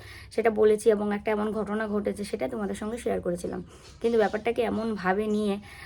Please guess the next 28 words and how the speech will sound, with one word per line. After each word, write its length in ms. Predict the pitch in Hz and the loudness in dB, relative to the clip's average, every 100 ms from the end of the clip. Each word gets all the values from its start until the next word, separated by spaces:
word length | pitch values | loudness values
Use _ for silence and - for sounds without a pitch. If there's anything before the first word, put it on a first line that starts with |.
| - | -2
কমেন্টে 560 | 214 208 214 226 233 - | 2 2 4 6 6 4
এমন, 560 | 208 208 247 254 254 269 - - - - | 2 0 2 0 -2 -6 -14 -20 -20 -20
মানে 300 | - - 208 | -10 -4 -2
কিছু 180 | 214 247 | -2 0
কমেন্ট 340 | 262 214 240 | 2 2 2
এসছে, 260 | 220 202 - | 2 0 0
আমার 240 | 185 202 | 0 2
নিজের 260 | 208 214 240 | 2 6 6
কাছে 160 | 240 247 | 6 0
খারাপ 260 | 214 185 | -2 -2
লাগছে 300 | 180 175 - | -2 -4 -4
এখন 260 | 180 - 185 180 - - - - | -6 -4 -6 -6 -16 -18 -18 -10
যে 460 | 175 214 196 185 175 - - - - | 6 6 6 2 -2 -4 -12 -16 -10
আমি 200 | 226 233 | -2 4
এমন 280 | 240 247 262 | 4 4 2
কি 100 | 262 | -2
করে 200 | 233 220 | 4 4
ফেলেছি 360 | 202 190 185 196 | 4 2 0 -2
যে 220 | 185 196 - | 0 0 4
এইভাবে, 640 | 214 208 214 202 196 - | 4 4 2 2 0 -4
মানে, 220 | 190 190 185 | -2 -2 -2
কথা 240 | 196 196 | -4 -4
শুনতে 260 | 190 180 180 | -4 -4 -4
হচ্ছে। 280 | 170 - - - - - - - | -6 -10 -18 -18 -18 -18 -20 2
দেখো, 260 | 226 220 185 - | 4 4 0 0
কথাটা 460 | 208 240 262 269 | 0 4 4 4
সিম্পল 460 | 262 240 208 202 180 | 2 2 4 0 -2
যে 300 | 175 202 | 0 0